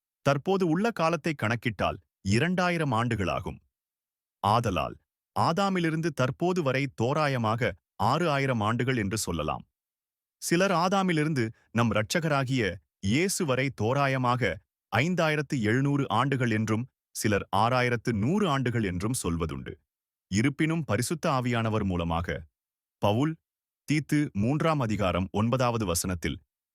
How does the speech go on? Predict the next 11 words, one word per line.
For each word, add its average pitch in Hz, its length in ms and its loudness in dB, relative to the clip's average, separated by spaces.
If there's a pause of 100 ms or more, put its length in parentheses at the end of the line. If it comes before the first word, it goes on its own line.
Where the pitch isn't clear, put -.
புத்தியீனமான 156 840 0 (140)
தர்க்கங்களையும் 104 680 -2 (320)
வம்ச 101 280 2
வரலாறுகளையும் 123 840 0 (380)
சண்டைகளையும் 110 600 0 (240)
நியாயப்பிரமாணத்தை 107 960 0
குறித்து 107 360 -2
உண்டாகிற 98 580 0 (380)
வாக்குவாதங்களையும் 117 960 0
விட்டு 98 260 -2
விலகு 85 340 -2